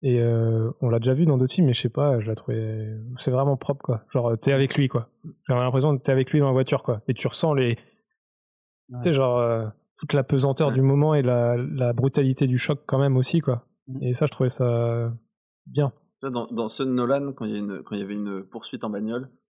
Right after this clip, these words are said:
Speaker 3: t'es, des, des fois, t'as, t'as ce plan un peu aérien où on te montre la voiture progresser. Et c'est, en même temps,
Speaker 1: Avec le,
Speaker 3: c'est,
Speaker 1: avec le
Speaker 3: c'est
Speaker 1: feu des hélicoptères, euh, qui te montre où ça en est.
Speaker 3: Et en même temps, c'est logique avec, euh, avec Nolan,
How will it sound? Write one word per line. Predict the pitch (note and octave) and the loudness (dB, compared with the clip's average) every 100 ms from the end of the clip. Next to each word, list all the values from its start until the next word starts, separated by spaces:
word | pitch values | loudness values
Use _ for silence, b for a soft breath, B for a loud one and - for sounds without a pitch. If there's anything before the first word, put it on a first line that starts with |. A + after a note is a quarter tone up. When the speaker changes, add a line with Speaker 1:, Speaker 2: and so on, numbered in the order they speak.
| _ _ _ _ | _ _ _ _
Speaker 3:
t'es, | A2+ G#2+ G#2+ G#2 G2 - D2 _ _ - | -8 -6 -4 -6 -8 -12 -20 _ _ -12
des, | A#2+ | -10
des | A#2 B2 | -4 -4
fois, | A#2+ C#3 | -2 -4
t'as, | C#3+ G#2+ G#2 G2 | -2 -4 -4 -6
t'as | F#2+ F#2+ | -8 -10
ce | - | -10
plan | G#2 - B2+ B2 | -10 -4 -2 -2
un | A2+ | -4
peu | A#2+ | -4
aérien | A#2 A2 A2 A2 B2+ - _ _ _ _ _ _ | -2 -2 -2 -4 -8 -14 _ _ _ _ _ _
où | C3+ B2 | -8 -8
on | |
te | A2+ | -6
montre | A2 A#2+ C#3 - - | -6 -4 -4 -8 -6
la | A#2 | -4
voiture | A2+ B2 - | -4 -8 -10
progresser. | B2 A2 G#2+ - - _ _ - | -8 -6 -6 -8 -18 _ _ -16
Et | G#2 | -14
c'est, | - G#2+ F#2+ - _ _ _ _ _ _ | -12 -12 -12 -16 _ _ _ _ _ _
en | A2 | -6
même | |
temps, | G#2+ | -4
Speaker 1:
Avec | A#2+ C#3 | -2 -2
le, | |
Speaker 3:
c'est, | - | 0
Speaker 1:
avec | C3+ C3 | -2 0
le | C#3 | -2
Speaker 3:
c'est | |
Speaker 1:
feu | - C#3+ | 0 0
des | C3 B2 | 2 2
hélicoptères, | A#2+ A#2+ - C#3 | 0 -2 -2 -2
euh, | A#2+ | -2
qui | A2 C3 | -6 -6
te | B2+ | -4
montre | B2 | -4
où | B2 | -6
ça | - | -4
en | A#2+ | -2
est. | C3 - A2+ | -2 -6 -6
Speaker 3:
Et | |
en | A2 | -4
même | A#2 | -4
temps, | B2+ | -6
c'est | C3+ A2+ | -6 -4
logique | A#2 B2 - | -4 -8 -10
avec, | G#2 G2 G2+ | -10 -10 -12
euh, | F#2 F2+ F2 - | -12 -12 -12 -10
avec | G2 - | -10 -8
Nolan, | G#2+ B2 C#3+ | -6 -6 -6